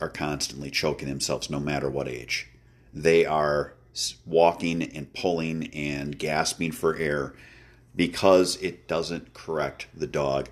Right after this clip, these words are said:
enough. Now, we can get into the discussion on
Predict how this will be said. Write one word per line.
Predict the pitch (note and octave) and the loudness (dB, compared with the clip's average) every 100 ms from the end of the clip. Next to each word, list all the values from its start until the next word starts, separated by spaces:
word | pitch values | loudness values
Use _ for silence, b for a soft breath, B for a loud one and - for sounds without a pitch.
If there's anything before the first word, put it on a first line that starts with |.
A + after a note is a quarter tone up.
| - | -8
enough. | D2+ D#2+ C2+ - - - - - - - | -4 -2 -4 -12 -18 -20 -20 -20 -20 -16
Now, | D#2+ E2+ F2 E2+ E2 E2 D#2+ b b b | -6 2 4 4 2 0 -4 b b b
we | E2+ F2+ | -4 -2
can | F2+ E2 | -4 4
get | G2 G#2+ | 6 6
into | G#2 G#2+ - G#2+ F#2+ | 4 0 -2 -4 -2
the | F#2 | -2
discussion | E2 - F2 F2+ - A#2+ | -2 -2 0 0 -2 -4
on | - E2+ E2+ E2 F2 | -4 -2 -2 -2 -4